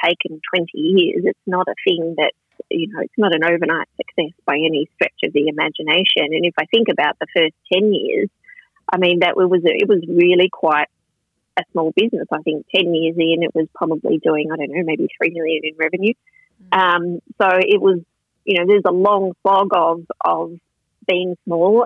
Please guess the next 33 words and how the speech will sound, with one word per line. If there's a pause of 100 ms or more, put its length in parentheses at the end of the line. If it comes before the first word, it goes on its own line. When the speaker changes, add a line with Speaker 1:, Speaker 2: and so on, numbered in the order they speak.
(120)
Speaker 1:
and
making
a
lot
of
mistakes (260)
and, (560)
you
know, (140)
trying (120)
to (200)
live
off (160)
cash (140)
flow,
which
again,
I
think,
you
know,
it's
a
good, (160)
it's
a
good
discipline
to
have
to
bootstrap,
right?